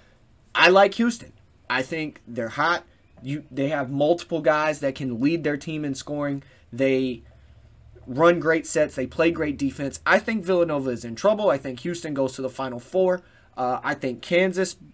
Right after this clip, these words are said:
uh, ends up beating Miami. That, that ends their Cinderella run. I think North Carolina and Saint, Saint Peter's. Now, I, I want to say, I've talked about this. I've talked about North Carolina. Uh, they have one of the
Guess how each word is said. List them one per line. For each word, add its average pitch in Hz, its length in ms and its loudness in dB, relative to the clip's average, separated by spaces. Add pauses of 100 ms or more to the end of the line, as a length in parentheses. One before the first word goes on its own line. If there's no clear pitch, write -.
uh, 131 180 0
ends 151 220 -4
up 131 120 -2
beating 160 280 -2
Miami. 143 460 -4
That, 127 320 -6
that 131 200 -4
ends 139 200 -2
their 135 120 0
Cinderella 135 540 -2
run. 127 380 -6 (340)
I 156 120 2
think 165 260 -2
North 151 260 -4
Carolina 143 540 -2
and 135 80 -8
Saint, 135 340 -6 (240)
Saint - 340 -4
Peter's. 151 520 -6 (100)
Now, 147 400 -4 (120)
I, 135 240 -4
I 143 140 -6
want 156 400 -2
to 214 140 -4
say, 180 500 0 (640)
I've 123 160 -10
talked 190 260 2
about 165 220 0
this. 135 180 -6
I've 127 100 -8
talked 160 200 0
about 151 180 -2
North 147 200 -8
Carolina. 147 560 -2 (440)
Uh, 127 340 0
they 135 180 -2
have 143 140 2
one 147 180 -4
of 139 120 -6
the 135 140 -8